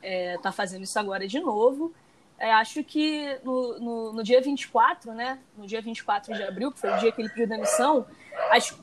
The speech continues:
cinco e quarenta e cinco da tarde, o presidente Bolsonaro tava fazendo seu pronunciamento. E aí, enquanto a gente tava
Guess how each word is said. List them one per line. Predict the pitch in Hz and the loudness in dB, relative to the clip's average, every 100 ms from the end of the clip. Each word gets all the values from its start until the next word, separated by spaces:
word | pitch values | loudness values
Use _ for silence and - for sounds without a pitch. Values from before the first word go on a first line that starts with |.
| - - | -8 -2
cinco | 359 480 | 0 0
e | |
quarenta | 466 381 359 339 | 2 2 2 -4
e | |
cinco | - 302 302 | -2 -4 0
da | 269 | -4
tarde, | 262 262 302 311 | 0 0 0 -2
o | |
presidente | 339 320 285 302 294 | -8 -8 -6 -6 -4
Bolsonaro | 285 285 285 254 247 285 311 339 | -6 -4 -6 -4 0 0 0 -6
tava | - 277 | 0 0
fazendo | 285 277 262 269 | 0 -4 -2 -2
seu | 269 | -2
pronunciamento. | 269 277 269 302 320 220 185 | -2 -4 -4 -6 -6 -8 -4
E | 208 | 0
aí, | |
enquanto | 254 262 349 427 | 2 4 2 2
a | |
gente | 339 359 - | 0 -2 0
tava | 277 269 277 | 2 2 -2